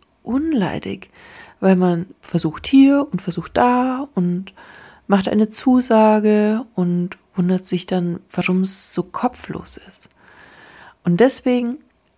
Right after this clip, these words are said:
jetzt eine Übung für dich. Du schreibst konkret auf, was dein Ziel ist. Und schreibst darunter fünf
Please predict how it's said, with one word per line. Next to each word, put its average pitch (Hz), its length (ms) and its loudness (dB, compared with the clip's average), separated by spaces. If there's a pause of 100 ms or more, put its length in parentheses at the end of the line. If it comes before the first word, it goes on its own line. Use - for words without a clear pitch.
(100)
jetzt 202 380 0
eine 180 180 -2
Übung 160 260 -2
für - 140 -10
dich. - 260 -20 (520)
Du 302 140 4
schreibst 220 480 -2
konkret 214 640 0
auf, 190 320 0 (240)
was 190 200 -2
dein 240 180 -2
Ziel 196 320 -4
ist. - 200 -10 (1080)
Und 180 200 0
schreibst 185 400 -4
darunter 180 540 -4 (220)
fünf - 600 -2